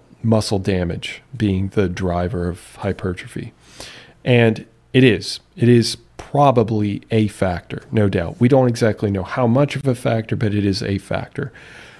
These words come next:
Um, so there's more than one way that muscle cells are stimulated to grow, however, and it's likely in something like this order.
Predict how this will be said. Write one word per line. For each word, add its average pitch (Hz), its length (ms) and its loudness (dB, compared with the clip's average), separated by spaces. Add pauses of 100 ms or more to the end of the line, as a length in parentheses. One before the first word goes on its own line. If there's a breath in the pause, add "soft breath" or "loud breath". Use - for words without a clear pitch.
(180 loud breath)
Um, 107 520 -2 (760)
so 123 280 4
there's 117 260 -2
more 180 260 6
than 160 160 4
one 113 240 4
way 104 160 4
that 101 160 -2
muscle 104 300 -2
cells 98 340 -2
are 107 100 -6
stimulated 92 560 -4
to - 60 -8
grow, 90 300 -4
however, 92 640 -8
and 101 200 0
it's - 240 -6
likely 120 560 0
in 104 100 -4
something 107 400 -2
like 98 280 -6
this 101 260 0
order. 90 420 -6